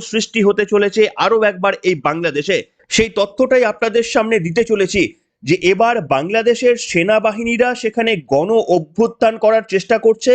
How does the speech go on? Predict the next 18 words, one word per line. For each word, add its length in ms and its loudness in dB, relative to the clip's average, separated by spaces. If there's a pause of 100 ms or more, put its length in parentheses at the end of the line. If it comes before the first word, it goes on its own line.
(380)
এবং 220 0 (180)
বাংলাদেশের 720 0 (140)
ক্ষমতায় 540 2
তারা 200 2 (100)
আসার 380 0
চেষ্টা 300 0
করছে, 300 -2 (160)
এইরকম 340 0
একটা 200 -2 (160)
মারাত্মক 500 -2 (100)
তথ্য 260 0 (180)
আমাদের 360 -2
হাতে 260 0
এসে 260 -2
পৌঁছেছে। 360 0 (420)
কি 140 2
ঘটনা 460 0
আপনাদের 360 -2